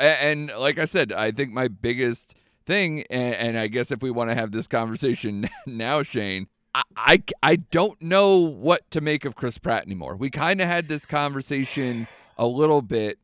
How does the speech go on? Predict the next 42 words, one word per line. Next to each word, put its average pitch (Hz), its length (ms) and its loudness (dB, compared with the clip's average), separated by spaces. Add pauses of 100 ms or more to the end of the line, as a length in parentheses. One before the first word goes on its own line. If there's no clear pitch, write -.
(100)
with, 110 380 0 (220)
uh, 98 240 -4
Thor: 131 280 -2
Love 110 160 -4
and 101 140 -8
Thunder 151 300 -2
because 104 320 -6
we 110 80 -4
were 98 80 -2
like, 87 260 -4
"God, 110 280 -2
he 101 80 -4
seems 110 280 -6
so 104 140 -2
out 98 140 0
of 85 100 -12
place." 127 500 -4 (500)
And 113 140 -4
then 104 380 -4
a 101 80 -2
lot 113 180 2
of 113 80 -2
the 107 100 -6
stuff - 380 -4 (100)
that's 98 380 -4 (100)
in 117 200 -2
between, 117 760 -4 (560)
um, 101 420 -4
you 135 120 -2
know, 113 80 0
like, 120 200 -4
or 180 180 6
even 214 200 -2
Jurassic 208 480 -2
World. 73 300 -6 (160)
You're 185 160 4
coming 202 220 0
off 185 240 2
a, - 40 0
a, 123 720 2
a 120 40 -4
crap 160 380 0